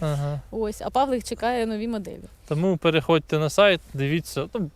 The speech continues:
Speaker 1: бачите, дуже багато. До речі, там десь тридцять кольорів аж я нарахував. Уявляєте, яке велике різноманіття. Тому вашому окуню точно також сподобається.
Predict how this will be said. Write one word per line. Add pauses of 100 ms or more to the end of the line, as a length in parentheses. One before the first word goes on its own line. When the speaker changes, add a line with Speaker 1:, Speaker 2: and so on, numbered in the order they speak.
(100)
Speaker 1:
бачите,
дуже
багато. (380)
До
речі,
там (200)
десь
тридцять
кольорів
аж
я
нарахував. (480)
Уявляєте,
яке
велике
різноманіття.
Тому (520)
вашому
окуню
точно
також
сподобається.